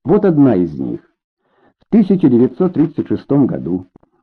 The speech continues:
в Советском Союзе был создан тяжёлый, скоростной, высотный бомбардировщик Т Б семь. Это отзывы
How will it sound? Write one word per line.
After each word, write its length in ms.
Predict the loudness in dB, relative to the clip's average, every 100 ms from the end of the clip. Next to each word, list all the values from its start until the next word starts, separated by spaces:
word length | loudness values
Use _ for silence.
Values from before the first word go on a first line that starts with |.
| _
в 60 |
Советском 480 | -2 0 0 2 0
Союзе 480 | 2 -2 0 2 2
был 220 | 4 2
создан 540 | 0 0 2 2 2 0
тяжёлый, 880 | 2 2 2 0 2 2 0 -2 -10 -20
скоростной, 880 | _ -2 0 -2 0 2 4 2 -2 -10 _ _ -4
высотный 640 | 0 0 2 0 2 2
бомбардировщик 1040 | 4 2 2 0 0 -2 -2 -2 -4 -4 _ _ -2
Т 140 | 0
Б 180 | 2 -2 0
семь. 280 | 0 0 -2 -14 _ _ _ _ _ _ _ _
Это 420 | 0 0 0 -2 0
отзывы 500 | 0 0 0 0